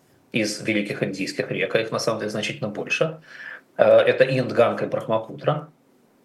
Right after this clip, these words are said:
Но в, в самом центре картинки, и самое важное, что вы на этой картинке наверняка видите, темным цветом обозначены горные массивы. Индия с севера, Индостан, вообще субконтинент, так называемый Индо-, Индия называется субконтинентом, даже не полуостровом,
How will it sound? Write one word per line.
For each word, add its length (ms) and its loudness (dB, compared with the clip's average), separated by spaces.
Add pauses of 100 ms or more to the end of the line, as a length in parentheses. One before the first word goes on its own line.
Но 400 4
в, 260 -10
в 80 -8
самом 320 6
центре 340 6
картинки, 560 0
и 20 -4
самое 500 2 (400)
важное, 460 8
что 160 -4
вы 60 4
на 100 0
этой 160 0
картинке 440 0
наверняка 400 2
видите, 360 0
темным 360 4
цветом 460 0
обозначены 540 0
горные 340 2
массивы. 420 -6 (1120)
Индия 380 2
с 80 -2
севера, 440 6
Индостан, 500 6
вообще 380 4
субконтинент, 720 0
так 160 0
называемый 580 2
Индо-, 240 2
Индия 340 -2
называется 520 2
субконтинентом, 840 -4
даже 240 4
не 100 -4
полуостровом, 800 -2